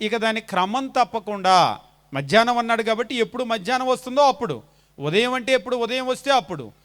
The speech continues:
ఆదివారము క్రమం తప్పకుండా అంటే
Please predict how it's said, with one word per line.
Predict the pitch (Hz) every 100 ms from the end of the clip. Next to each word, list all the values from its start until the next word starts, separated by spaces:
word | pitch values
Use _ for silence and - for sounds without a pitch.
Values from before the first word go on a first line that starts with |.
| _ _ 139
ఆదివారము | 156 226 247 277 277 269 262 269 277 294
క్రమం | 208 208 254
తప్పకుండా | 254 269 254 254 254 254
అంటే | 240 214 240 196 180 269